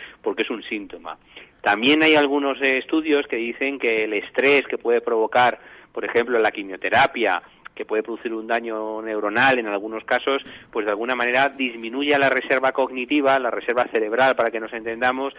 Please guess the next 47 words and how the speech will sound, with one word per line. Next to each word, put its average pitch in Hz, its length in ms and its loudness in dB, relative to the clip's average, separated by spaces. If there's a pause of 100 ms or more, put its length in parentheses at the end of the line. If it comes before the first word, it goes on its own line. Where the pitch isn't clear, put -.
(260)
y 117 80 0
haga 113 160 2
más 123 160 0
propenso 131 640 0
para 120 160 0
que 113 100 0
puedan 113 220 -2
aparecer 117 320 -2
estas 113 240 -6
enfermedades, 113 500 -2
pero 117 140 -4
estas 113 160 -8
enfermedades 113 380 -4 (200)
aparecerían 107 680 -2
porque 104 240 0
tienen 117 260 -6
que 101 80 -6
aparecer. 92 540 -2 (200)
Lo - 80 -4
que - 100 -2
pasa 110 160 -4
es - 20 -6
que 110 80 0
aparecerían 107 580 -2
antes 117 300 -2
por 110 120 0
esta 110 180 -6
situación 107 440 -10
que 110 80 -4
ha 98 60 -6
tenido. 85 420 -14 (480)
A 113 120 2
día 131 200 6
de 151 80 6
hoy 160 120 6
no 160 100 2
hay 160 100 2
una 160 140 0
relación 143 500 0
directa 135 640 0 (280)
entre 113 260 0
el 110 140 -2
cáncer 143 480 4
y - 20 -8
las 120 160 -4
enfermedades 117 400 -2
neurodegenerativas, 101 1080 -2